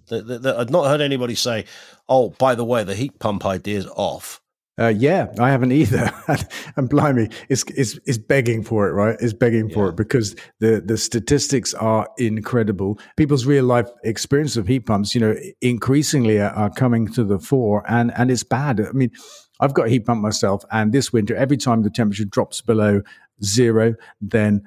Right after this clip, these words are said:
Speaker 2: the house gets cold. And there's nothing I can do about it. Um, and, uh, you know, that's, that's
Speaker 1: Why
Speaker 2: what
Speaker 1: do,
Speaker 2: it is.
Speaker 1: a lot of people listening to this will go, "Why did you get a heat pump, Dale? You're the greatest advocate that these things are shite."
Speaker 2: <laughs> Yeah. Well, look, I first had one twenty years ago.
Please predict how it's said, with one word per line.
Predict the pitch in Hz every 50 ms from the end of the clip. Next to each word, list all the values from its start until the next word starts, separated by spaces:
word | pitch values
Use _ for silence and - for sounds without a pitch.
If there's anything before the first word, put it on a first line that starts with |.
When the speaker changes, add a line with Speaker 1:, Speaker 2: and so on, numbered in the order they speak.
| - _ -
Speaker 2:
the | 101
house | 101 110 -
gets | - 110 - -
cold. | - - 85 80 90 - - - _ _ _ _ _ -
And | 98 98
there's | 98 90 104
nothing | 107 113 107 - 113 101 98
I | 92
can | - 95 90
do | 92 95
about | 90 85 82 90 87 85
it. | 82 - - - - - _ _ _ -
Um, | 87 87 90 92 90 90 90 92 - -
and, | 95 95 92 92 90 87
uh, | 98 95 95 92
you | 92 98 104
know, | 95 92 92 - -
that's, | 110 101 - - - - _ -
that's | - 104 -
Speaker 1:
Why | 180 220 240
Speaker 2:
what | 226 -
Speaker 1:
do, | 117
Speaker 2:
it | 127
is. | 135 -
Speaker 1:
a |
lot | 226 240
of | 240 196
people | 220 202 202
listening | 185 - 180 175 151
to | 156
this | 160 135
will | 151 131
go, | 160 151 151
"Why | 143 101 110 113 139 151 170 196
did | 202 202 170
you | 165
get | 185 175
a | 165 151
heat | 165 196 185 -
pump, | - 117 92 82 -
Dale? | - 101 123
You're | 147 160
the | 151 143 143 - - -
greatest | 131 156 170 175 156 120 - -
advocate | 139 151 147 - 123 113 - 120 120 -
that | 113 113
these | 151 147 123 -
things | - 139 131 113 135
are | 131 120
shite." | 110 - - - - 170 151 117 95 143 - - _
Speaker 2:
<laughs> | - 127 - - - - 120 - _ -
Yeah. | 107 - - - - - - -
Well, | 170
look, | 156 143 131
I | 131 123
first | - - 175 180 156 -
had | 156 127 110 104
one | 110 104 104 107 - - - _ _
twenty | - - 151 143 127 117
years | 120 120 120 117 113 95
ago. | 107 90 95 90 92